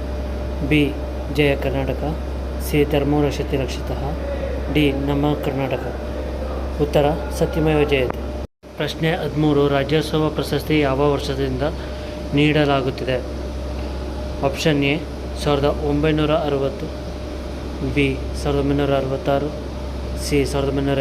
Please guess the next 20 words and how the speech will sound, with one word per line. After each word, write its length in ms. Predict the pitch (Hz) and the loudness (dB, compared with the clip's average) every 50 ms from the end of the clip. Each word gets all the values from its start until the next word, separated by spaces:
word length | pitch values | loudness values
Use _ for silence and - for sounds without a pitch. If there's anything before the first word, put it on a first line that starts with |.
| 127 | 0
ಎಪ್ಪತ್ತ 280 | 127 - 143 135 - 147 | 0 0 -2 -2 0 0
ಒಂದು, 640 | 143 135 139 139 139 147 147 - - - - 143 139 | 0 0 0 0 0 -2 -2 -4 -6 -6 -6 -2 0
ಡಿ 160 | 147 139 135 - - - - | 0 0 0 -2 -4 -6 -2
ಸಾವಿರದ 180 | - 143 139 139 | -2 0 0 2
ಒಂಬೈನೂರ 280 | 135 139 139 139 139 | 0 0 2 2 2
ಎಪ್ಪತ್ತೆಂಟು. 560 | 139 135 127 - - 127 120 123 117 - - - - - - - - - - - - - 139 | 2 2 0 0 -2 -2 -2 -2 -4 -4 -4 -6 -6 -6 -6 -6 -6 -6 -6 -6 -4 -2 -2
ಉತ್ತರ 360 | 131 - - 143 143 147 151 143 147 | -2 2 2 4 4 4 2 4 4
ಡಿ 180 | 147 143 151 151 - - | 2 2 2 0 -2 -2
ಸಾವಿರದ 180 | - 143 139 139 | -2 0 0 2
ಒಂಬೈನೂರ 300 | 131 139 135 143 139 139 | 0 0 0 2 0 2
ತೊಂಬತ್ತೆಂಟು. 520 | 139 143 131 131 123 127 123 - - - - - _ _ _ _ | 0 0 -2 -2 -2 -2 -2 -4 -4 -6 -8 -10 _ _ _ _
ಪ್ರಶ್ನೆ 360 | - 156 143 - - - 147 151 185 - - | -10 -8 -8 -8 -6 -4 -4 -4 -4 -4 -8
ಹದಿನಾಲ್ಕು, 500 | 147 131 147 143 143 139 135 131 - 147 147 - - - - - - - - - - - - - - | -6 -2 0 0 0 0 -2 -2 -4 -4 -6 -6 -10 -18 -20 -20 -20 -20 -20 -20 -20 -20 -20 -10 -4
ರಾಜ್ಯೋತ್ಸವ 720 | 147 135 139 131 147 151 151 151 151 - - 151 147 147 147 | 0 0 0 2 4 2 2 2 0 -2 -2 0 0 0 0
ಪ್ರಶಸ್ತಿ 680 | 147 - 139 - - 135 131 - - 143 139 139 139 - - | 0 -2 -4 -2 -2 -6 -6 -6 -4 -2 -2 -2 -2 -4 -4
ನೀಡುವ 340 | 143 139 143 139 139 135 131 | -2 0 2 2 2 2 0
ಸಂಸ್ಥೆ 640 | 131 - 139 127 123 - - - 135 135 131 127 127 | -2 -4 -4 -6 -6 -8 -6 -4 -4 -2 -2 -2 -4
ಯಾವುದು? 360 | 123 120 117 120 117 - 117 - - - - - - - - - - - - - - - - - - - - - 50 50 50 - - - - - - - - - - - - 143 | -4 -4 -6 -6 -6 -8 -10 -12 -12 -20 -20 -20 -20 -20 -20 -20 -20 -20 -20 -20 -20 -20 -20 -20 -16 -14 -12 -12 -12 -12 -14 -16 -18 -20 -20 -20 -20 -20 -20 -20 -20 -8 -4 -4
ಆಪ್ಷನ್ 360 | 131 - - - 151 135 131 131 | -4 -2 -2 -2 0 0 0 0
ಎ 140 | 131 135 | 0 -2